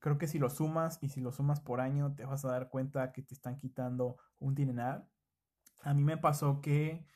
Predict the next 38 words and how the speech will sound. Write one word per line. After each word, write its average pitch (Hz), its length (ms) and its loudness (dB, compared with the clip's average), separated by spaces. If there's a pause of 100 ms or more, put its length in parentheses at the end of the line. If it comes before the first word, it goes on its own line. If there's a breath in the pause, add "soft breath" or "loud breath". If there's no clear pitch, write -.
(460 soft breath)
eh, 127 400 0
bueno, 135 200 4
yo 135 100 4
también 135 240 2
soy 139 200 2
us-, 123 160 -8
yo 147 180 4
soy 147 180 2
usuario 143 340 4
de 131 140 2
Amazon 135 340 0
Prime, 160 360 -2 (720)
pero 180 320 2
una 170 320 0
vez 160 180 -2
pedí 143 400 4
algo 139 340 4
de 131 100 4
la 117 120 0
página 147 300 0
de 117 60 -2
Estados - 340 -10
Unidos. 147 460 4 (260)
No 147 300 6
de 175 80 10
Amazon 170 340 6
Estados 156 340 4
Unidos, 139 340 6
no. 131 220 -2 (460 loud breath)
De, 127 360 0
mediante 131 400 2
amazon 156 340 2
punto 151 320 2
com, 165 300 0 (420)
sin 135 220 -2
el 123 100 -2
M 139 220 0
X. 180 360 -8